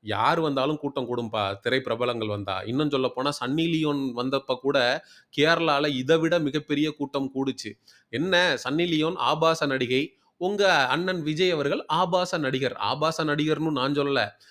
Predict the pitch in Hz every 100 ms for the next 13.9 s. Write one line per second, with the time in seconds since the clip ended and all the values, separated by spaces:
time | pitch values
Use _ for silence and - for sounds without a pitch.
0 | _ - 120 190 180 147 147 151 156 139
1 | 135 131 113 110 127 - _ _ - 120
2 | 156 160 160 175 156 123 110 110 113 139
3 | 170 165 165 151 147 - 151 131 131 139
4 | 135 95 104 127 160 165 165 156 151 156
5 | 147 139 143 143 135 143 117 127 151 151
6 | 143 135 107 - _ _ - 151 180 180
7 | 175 156 143 139 135 123 131 135 107 -
8 | - 131 135 156 170 139 139 180 - 135
9 | - 156 143 127 143 160 143 131 127 151
10 | 135 107 _ _ 143 196 185 156 147 139
11 | 131 156 165 139 160 170 151 127 143 143
12 | 127 131 127 160 135 131 143 151 175 147
13 | 147 147 143 123 165 165 143 131 127